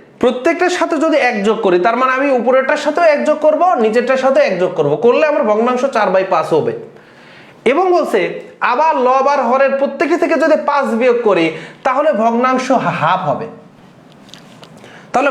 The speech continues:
মাত্রই আপনাকে যেটা শিখালাম, আমি যদি অপশন টেস্ট করি, তাহলে প্রথমটা দেখেন এক যোগ করব, তার মানে সাতের সাথে এক যোগ করব, নয়ের সাথে এক যোগ করব। তাহলে যোগ করলে কত হয়? সাত আর এক, এক যোগ করলে আট। তো দেখেন, আপনি তো পরীক্ষা হলে এরকম করবেন না, আপনি পরীক্ষা হলে বলবেন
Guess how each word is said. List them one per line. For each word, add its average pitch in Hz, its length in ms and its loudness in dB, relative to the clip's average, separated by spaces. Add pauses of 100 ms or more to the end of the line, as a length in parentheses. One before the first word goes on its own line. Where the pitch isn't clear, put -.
মাত্রই 269 320 0
আপনাকে 320 280 -2
যেটা 294 220 2
শিখালাম, 208 360 0 (520)
আমি 262 160 0
যদি 320 120 0 (100)
অপশন 320 280 -2
টেস্ট - 260 -2
করি, 175 160 2 (560)
তাহলে 277 220 -2
প্রথমটা 294 400 2
দেখেন 151 200 -2 (300)
এক 240 60 -4 (100)
যোগ 233 100 0 (100)
করব, 143 160 0 (420)
তার 226 160 0
মানে 247 200 -2
সাতের 226 300 -2
সাথে 247 220 -2
এক 214 140 -2
যোগ 254 180 0
করব, 269 140 2 (320)
নয়ের 190 220 2
সাথে 190 200 0
এক 147 120 -4
যোগ 139 140 -2
করব। 127 140 -2 (100)
তাহলে 196 180 2 (260)
যোগ 226 160 2
করলে 214 220 2
কত 165 200 0
হয়? 123 120 0 (420)
সাত 226 340 0
আর 226 80 2 (140)
এক, 208 80 -4 (400)
এক 190 140 0
যোগ 196 160 0
করলে 190 140 2 (160)
আট। 233 100 -2 (120)
তো 226 120 2
দেখেন, 269 180 0 (120)
আপনি 240 280 0
তো 349 120 0
পরীক্ষা 320 220 -2
হলে 320 120 4
এরকম 233 260 0
করবেন 131 280 -2
না, 110 40 -4 (460)
আপনি 254 160 0 (120)
পরীক্ষা 302 260 0
হলে 320 200 2
বলবেন 202 240 0